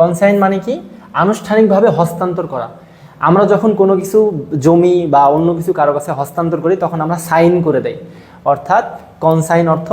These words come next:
কোনো কিছু হস্তান্তর করা। ঠিক তার পরেরটায়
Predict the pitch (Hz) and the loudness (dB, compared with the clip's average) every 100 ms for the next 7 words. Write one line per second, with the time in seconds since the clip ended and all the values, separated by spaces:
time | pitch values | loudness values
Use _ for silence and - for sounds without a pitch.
0 | 330 - - - - 165 160 - 208 147 | -2 -4 -14 -20 -6 0 0 0 -2 0
1 | 151 - 151 139 131 123 - - - - | 0 0 0 0 -2 -2 -6 -12 -20 -20
2 | - - 233 226 214 - 175 156 - 151 | -20 -6 -2 0 2 2 2 2 0 0